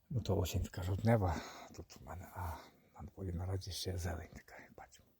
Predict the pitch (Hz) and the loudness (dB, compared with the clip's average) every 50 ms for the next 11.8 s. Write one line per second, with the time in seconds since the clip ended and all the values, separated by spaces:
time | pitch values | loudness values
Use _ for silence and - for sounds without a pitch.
0 | _ _ _ _ _ - - - - - - - - - - - - - - - | _ _ _ _ _ -20 -20 -20 -20 -18 -18 -18 -20 -20 -20 -20 -20 -20 -20 -20
1 | - - - - - - - - - - - - - _ _ _ _ _ - - | -20 -20 -20 -20 -20 -20 -20 -20 -20 -20 -20 -20 -20 _ _ _ _ _ -18 -14
2 | - - - 117 117 120 127 127 110 101 92 - 117 120 120 107 95 87 - 110 | -10 -2 6 10 12 12 12 12 12 10 6 6 8 8 10 10 8 8 6 6
3 | 113 - - 113 - - 117 107 98 - - - 104 101 - - - - 107 107 | 4 4 4 2 4 6 6 6 6 4 0 0 0 0 0 -2 -2 2 4 4
4 | 104 101 - 104 98 90 - - - - 101 95 90 98 98 95 98 95 95 95 | 4 6 6 4 4 4 4 0 -6 -4 0 4 6 6 8 8 8 6 6 6
5 | 101 98 98 104 95 87 90 92 92 90 - - 113 110 95 92 92 92 90 - | 6 8 10 10 10 10 8 6 4 4 4 4 6 6 6 4 2 0 0 0
6 | - - - - - - - - - 104 92 - - - 92 95 95 92 92 90 | -2 -2 -2 -4 -8 -12 -14 -12 -10 -10 -8 -8 -6 -4 -2 0 0 0 0 2
7 | 95 120 123 - - 92 92 101 123 123 123 - - - 82 85 85 80 - - | 4 2 4 4 2 4 6 8 8 8 6 4 2 0 0 0 0 -2 -4 -10
8 | - - - 67 76 92 90 85 - - 110 - - 82 87 90 87 92 90 - | -18 -16 -12 -8 -6 -4 -4 -4 -4 -6 -6 -4 -2 -2 -2 0 0 0 0 -2
9 | - 92 87 95 - - - 120 117 117 107 101 98 95 - _ - - - - | -2 -4 -4 -4 -6 -4 0 4 6 8 8 8 8 6 4 _ -18 -20 -20 -20
10 | - - - - - - - - - - - - - 95 90 - - 104 101 90 | -20 -20 -20 -20 -20 -20 -20 -20 -20 -20 -20 -6 -2 -2 0 4 6 6 6 6
11 | 87 - - - - - - 92 95 90 87 90 92 92 90 90 | 4 2 -6 -14 -18 -16 -10 -6 -2 0 2 4 4 4 4 2